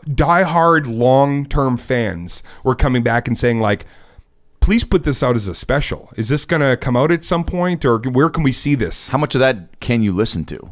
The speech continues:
Speaker 2: Like, 'cause, I mean, I, I'm starting to get a little bit of that, not even in, in, in the same numbers, but where, where people see certain shows and then comment, and I'm like, I'm like, "Yeah, maybe." And it is funny how you take into account, like, somebody that, you know, that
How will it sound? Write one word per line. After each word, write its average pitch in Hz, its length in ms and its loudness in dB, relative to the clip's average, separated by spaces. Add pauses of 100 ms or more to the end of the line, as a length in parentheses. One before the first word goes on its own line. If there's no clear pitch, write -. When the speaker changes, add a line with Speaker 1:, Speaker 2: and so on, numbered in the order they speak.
Speaker 2:
Like, 87 440 -6 (480)
'cause, 123 120 0
I 127 60 2
mean, 127 160 0
I, - 140 -4 (140)
I'm 139 140 0
starting 139 220 -2
to 123 60 -6
get 117 120 0
a 101 40 -2
little 131 280 2
bit 117 100 2
of 104 60 0
that, 101 240 2
not 104 300 0
even 92 300 -4
in, 95 180 -8
in, 92 300 -8
in 95 80 -4
the 92 120 -4
same 92 300 -2
numbers, 90 320 0
but - 240 -6
where, 87 180 -2 (520)
where 87 100 -4
people 90 240 0
see 104 160 -4
certain 82 240 -6
shows 87 360 0
and 90 60 -6
then 85 80 -6
comment, 98 360 -2
and 82 80 -6
I'm 85 140 -4
like, 80 380 -6
I'm 90 80 -12
like, 107 160 -12
"Yeah, 214 140 0
maybe." 196 500 4 (140)
And 139 80 -4
it 147 40 2
is 165 120 0
funny 156 180 0
how 135 60 2
you 107 120 0
take 117 280 2
into 113 180 2
account, 104 380 -2
like, 87 160 -4
somebody 98 300 0
that, 90 220 -2 (500)
you 120 100 0
know, 85 300 0
that 107 220 -2